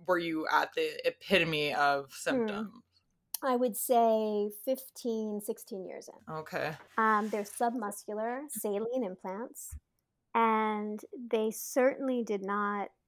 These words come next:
Speaker 2: feel as though they were ruptured in any way. And when I started to read about silicone toxicity and what's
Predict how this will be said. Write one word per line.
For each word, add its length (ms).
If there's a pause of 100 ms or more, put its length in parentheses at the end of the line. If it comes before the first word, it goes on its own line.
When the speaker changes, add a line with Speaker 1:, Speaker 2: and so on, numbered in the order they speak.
Speaker 2:
feel 600
as 160
though 160
they 140
were 160
ruptured 480
in 120
any 200
way. 480
And 80
when 100
I 80
started 640 (120)
to 320
read 260
about 540 (1900)
silicone 560
toxicity 880
and 160
what's 340